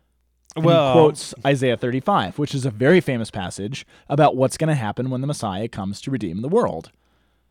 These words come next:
Speaker 2: Um, I would say yes, because the bra, the bro, the bra was, um, <laughs> listening, li-, was, was wearing camel's hair and eating locusts and honey.
Speaker 1: And not only that, he, he's, he is the messenger of Isaiah.
Speaker 2: That's what I mean.
Speaker 1: Yeah, so he's it. Well, I mean, you're bringing up the,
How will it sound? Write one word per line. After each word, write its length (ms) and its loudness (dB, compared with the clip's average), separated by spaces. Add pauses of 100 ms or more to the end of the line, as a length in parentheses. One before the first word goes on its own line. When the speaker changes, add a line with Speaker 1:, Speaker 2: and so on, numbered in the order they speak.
(160)
Speaker 2:
Um, 280 -4 (120)
I 280 0
would 240 0
say 200 -6
yes, 600 -4
because 340 -6
the 120 -6
bra, 360 0
the 100 -4
bro, 440 2
the 140 -6
bra 480 0 (340)
was, 300 -2
um, 300 -4 (220)
<laughs> 200 -4
listening, 640 -2 (300)
li-, 160 0
was, 360 0
was 400 -2
wearing 360 -2
camel's 400 -4
hair 240 0
and 120 -4
eating 200 -8
locusts 340 -6
and 140 -12
honey. 500 -8
Speaker 1:
And 80 2
not 160 0
only 160 0
that, 180 0
he, 160 -2
he's, 360 0
he 300 2
is 480 2
the 100 2
messenger 560 2
of 100 0
Isaiah. 640 -2
Speaker 2:
That's 180 0
what 80 2
I 80 4
mean. 400 -2
Speaker 1:
Yeah, 260 0
so 180 2
he's 280 2
it. 320 2
Well, 80 2
I 60 6
mean, 180 0
you're 240 6
bringing 320 2
up 80 0
the, 160 2